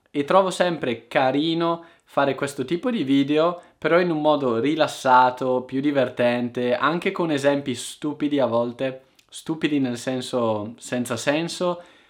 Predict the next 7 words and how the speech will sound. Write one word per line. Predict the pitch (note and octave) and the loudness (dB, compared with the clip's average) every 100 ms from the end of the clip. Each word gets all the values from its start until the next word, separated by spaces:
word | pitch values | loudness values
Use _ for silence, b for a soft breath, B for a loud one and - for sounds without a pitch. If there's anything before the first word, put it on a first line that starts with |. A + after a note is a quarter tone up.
| _ | _
per | C#3 C#3 | 0 4
renderla | D#3+ E3+ E3+ D#3+ | 4 4 4 4
una | D#3 D3 | 4 2
cosa | D3+ C#3+ | 0 0
più | C#3+ C#3 | -4 -4
piacevole. | C3+ B2+ F#3 G3 G3+ G#3 A3 A3 B B B B - | -4 -2 -2 0 0 0 0 -4 B B B B 0
E | F3+ G#3 A#3 - | 2 4 2 -4